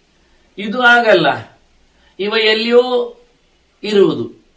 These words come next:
ಏನೋ ವೃತ್ತಿಯನ್ನು ನಡೆಸುವುದು. ಆದ್ರೆ ಅತ್ತ ಅದನ್ನು ಒಪ್ಪಿಕೊಳ್ಳದವ, "ಇವರು ಪ್ರವಚನ ಮಾಡುವುದು ನನಗಿಷ್ಟ ಇಲ್ಲ." ಅಲ್ಲ, ಇವರ ಹತ್ರ ಕೇಳಿ ಇಷ್ಟ ಅನಿಷ್ಟವನ್ನ ಆ ರೀತಿ ತೀರ್ಮಾನ ಮಾಡೋದಿಲ್ಲ. ಅದೊಂದು ಗಣನವೇ ಮುಂದುವರಿತದೆ. ಮತ್ತೆ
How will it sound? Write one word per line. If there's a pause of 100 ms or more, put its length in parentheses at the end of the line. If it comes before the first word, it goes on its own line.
ಏನೋ
ವೃತ್ತಿಯನ್ನು
ನಡೆಸುವುದು. (1120)
ಆದ್ರೆ (460)
ಅತ್ತ
ಅದನ್ನು
ಒಪ್ಪಿಕೊಳ್ಳದವ, (800)
"ಇವರು
ಪ್ರವಚನ
ಮಾಡುವುದು
ನನಗಿಷ್ಟ
ಇಲ್ಲ."
ಅಲ್ಲ,
ಇವರ
ಹತ್ರ
ಕೇಳಿ
ಇಷ್ಟ
ಅನಿಷ್ಟವನ್ನ
ಆ
ರೀತಿ
ತೀರ್ಮಾನ
ಮಾಡೋದಿಲ್ಲ. (320)
ಅದೊಂದು
ಗಣನವೇ
ಮುಂದುವರಿತದೆ.
ಮತ್ತೆ